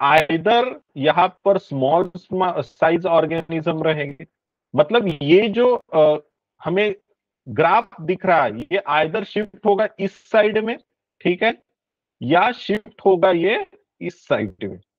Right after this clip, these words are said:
ठीक है, या यहाँ पर कुछ large या big, अ, size जो है हमें organism या उनका body size देखने को मिलेगा, तो इसी वजह से इसको कहा जाता है directional।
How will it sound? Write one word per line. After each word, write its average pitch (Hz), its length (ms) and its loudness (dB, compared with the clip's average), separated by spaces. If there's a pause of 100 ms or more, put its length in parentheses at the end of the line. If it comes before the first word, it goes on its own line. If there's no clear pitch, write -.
(180)
ठीक - 160 -2
है, - 180 -2 (380)
या 147 100 4
यहाँ 151 260 2
पर 165 240 0 (640)
कुछ - 380 -8 (500)
large 135 560 2 (260)
या 143 140 2
big, 131 420 -4 (320)
अ, 123 360 0
size 151 640 0
जो 147 480 -2
है 147 240 -2 (440)
हमें 139 280 0
organism 131 960 -2
या 127 140 2
उनका 131 340 -2
body 127 300 0
size 139 420 -4
देखने 110 300 -4
को 202 320 -4 (260)
मिलेगा, 117 400 -2 (560)
तो 262 100 -2
इसी 240 340 -2
वजह 196 240 4
से 190 160 -6
इसको - 280 -6
कहा 151 240 -2
जाता 127 400 0
है 180 100 0
directional। 113 800 0